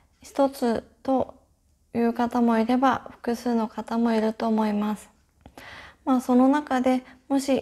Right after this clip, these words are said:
移住理由が変わった時に、えー、その国から違う国に行かれる方、そして帰国される方も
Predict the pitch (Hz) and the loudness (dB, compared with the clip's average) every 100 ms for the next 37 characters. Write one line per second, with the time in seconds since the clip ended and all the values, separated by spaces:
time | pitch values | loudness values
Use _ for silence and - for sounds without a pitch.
0 | - 226 233 240 254 262 254 233 233 220 | -2 -2 0 2 4 2 2 -4 -4 -4
1 | 226 - 247 269 262 240 247 269 262 - | -4 -4 -4 -4 -2 2 4 2 0 -16
2 | - _ 269 220 233 240 240 247 240 247 | -20 _ -8 -4 0 0 0 0 2 2
3 | 247 - 240 240 233 233 - - - 233 | 0 -4 -6 -4 -4 -8 -18 -16 -6 -2
4 | 233 233 240 240 226 214 - 208 202 208 | -2 0 2 4 2 0 -4 -4 -4 -6
5 | 214 - 233 233 - - _ - 220 214 | -8 -8 -8 -8 -14 -20 _ -10 -8 -6
6 | - 262 - - - 247 240 - 240 - | 0 0 0 -10 -6 -2 -2 0 -2 -2
7 | 247 240 233 240 233 262 262 262 - | -2 -2 -2 -4 -2 2 4 2 0